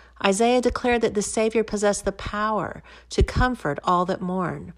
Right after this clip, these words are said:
and wipe away tears from off all faces, revive the spirit of the humble, and bind up the brokenhearted. So expansive was his succoring power that he could exchange beauty for ashes,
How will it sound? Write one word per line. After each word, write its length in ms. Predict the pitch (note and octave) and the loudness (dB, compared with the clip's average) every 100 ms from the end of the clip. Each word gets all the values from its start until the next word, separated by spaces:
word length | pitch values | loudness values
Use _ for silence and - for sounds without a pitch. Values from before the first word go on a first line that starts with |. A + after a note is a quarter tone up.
| _ - - - | _ -20 -20 -6
and 240 | F#3+ F3 | -2 0
wipe 260 | F#3+ G3+ A3+ | 4 4 4
away 240 | A#3+ A3 | 0 2
tears 520 | G#3 - B3+ B3 F3 - | 0 -4 -2 -2 -2 -2
from 180 | F#3 | -4
off 300 | - F#3 F3+ - | 0 0 0 0
all 240 | F#3 F#3+ | 2 2
faces, 800 | G3 F#3+ G3 G#3 - - - - - - - - - | 0 -2 -4 -4 -10 -14 -14 -16 -20 -20 -20 -20 -2
revive 460 | G#3 F#3+ G#3 A3 | 0 2 4 4
the 80 | G#3+ | 2
spirit 520 | G#3 - A3+ B3 G3 | 0 -2 0 2 0
of 160 | - E3+ | 0 -2
the 100 | F#3 | -2
humble, 580 | D#3+ G#3 G#3 - - F#3 _ - - | 0 -2 0 -4 -6 -10 _ -20 -10
and 240 | - F3+ F3 | -2 0 6
bind 280 | F#3 G#3 G#3+ | 6 6 2
up 100 | G#3+ | 0
the 100 | F#3 | 2
brokenhearted. 920 | F#3 F#3 G3 F#3 F#3 E3+ - - - - _ _ - - - - | 2 2 -2 -4 -2 -2 -6 -12 -18 -20 _ _ -20 -20 -20 -12
So 260 | - A#3+ D4 | 0 2 4
expansive 600 | D4+ - B3 B3 A#3+ F#3 | 0 -2 0 0 0 2
was 180 | F#3+ F#3+ | 0 2
his 180 | G3 | -2
succoring 480 | - G#3+ G#3+ F#3+ D#3 | 0 -2 0 -4 -4
power 500 | - C#3+ C3 D3+ - - - - | -6 -6 -6 -10 -14 -18 -20 -6
that 180 | - G#3+ | -4 0
he 120 | C4+ | 0
could 180 | C4 A#3+ | 2 2
exchange 540 | A3 - G#3 F#3 E3+ | 0 0 -2 -2 -2
beauty 300 | F#3 F#3 G#3 | -2 0 0
for 240 | A3 A#3+ A#3 | -2 -4 -2
ashes, 640 | G3 E3 - - - - | -2 -4 -6 -12 -12 -14